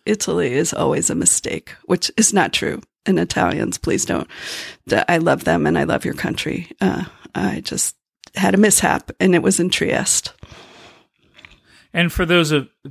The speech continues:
Speaker 2: those listeners who might not have listened to last episode or last, yeah, last episode, Gene, uh, was spending an extended period of time in Slovenia, um, also learning the language. She took a day trip to Trieste,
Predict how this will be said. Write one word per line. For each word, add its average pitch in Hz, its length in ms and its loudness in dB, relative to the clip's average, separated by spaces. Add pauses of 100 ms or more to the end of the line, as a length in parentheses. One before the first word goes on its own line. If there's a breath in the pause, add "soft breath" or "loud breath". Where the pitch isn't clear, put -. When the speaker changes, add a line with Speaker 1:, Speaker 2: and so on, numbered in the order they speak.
(120)
Speaker 2:
those 156 460 0
listeners 147 500 0
who 139 80 -2
might 131 200 2
not 131 180 4
have 123 220 0
listened 135 380 -2
to 127 400 -2
last 123 460 -2 (400)
episode 123 680 -2
or 110 120 -6
last, 120 440 -4
yeah, 175 200 4 (160)
last 147 300 2
episode, 123 520 -2 (640 loud breath)
Gene, 156 520 2 (200)
uh, 135 340 2
was 135 600 -4 (140)
spending 131 720 0 (240)
an 131 280 -2
extended 151 580 0 (360)
period 143 280 -2
of 120 100 -6
time 135 240 -2
in 123 80 -4
Slovenia, 120 800 -4 (480 soft breath)
um, 117 380 0
also 135 280 -2
learning 120 280 0
the 113 80 -2
language. 143 460 2
She - 240 -8
took 139 220 -10
a 131 40 -4
day 131 220 -2
trip - 300 -6
to 127 100 -6
Trieste, 147 640 0